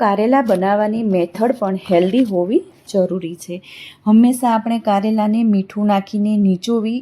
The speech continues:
એના બધા જ સત્વો કાઢી લેતા હોઈએ છીએ અને અમુક વાર તો તેને ઉકાળી, નીચોવીને શાક બનાવી, શાક બનાવવામાં આવે છે. જો આ રીતે શાક બનાવશું તો કારેલા ખાવાનો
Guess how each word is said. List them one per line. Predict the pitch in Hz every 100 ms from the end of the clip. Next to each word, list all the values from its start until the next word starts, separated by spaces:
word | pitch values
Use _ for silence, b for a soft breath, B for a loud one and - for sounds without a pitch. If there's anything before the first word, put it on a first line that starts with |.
| 247
એના | 208 214 185
બધા | 165 - 208
જ | 214
સત્વો | 202 185 202 269 247
કાઢી | 190 170 180
લેતા | 165 156 160
હોઈએ | 147 147 156 156
છીએ | - 160 160 B B B
અને | 190 214 208
અમુક | 190 208 214
વાર | 202 202 196
તો | 226 247
તેને | 247 202 196 175
ઉકાળી, | 190 - 202 202 208
નીચોવીને | 196 185 185 240 277 294 269 247
શાક | - 190 190 175
બનાવી, | 175 170 165 170 185 - 190 160 -
શાક | 196 190
બનાવવામાં | 180 180 170 170 180 180
આવે | 175 175
છે. | - 175 B B B B -
જો | 214
આ | 180
રીતે | 190 220 370
શાક | 381 294 285
બનાવશું | 208 196 190 196 277 349 B B B -
તો | 220
કારેલા | 220 190 196 196 196 202 -
ખાવાનો | 185 175 214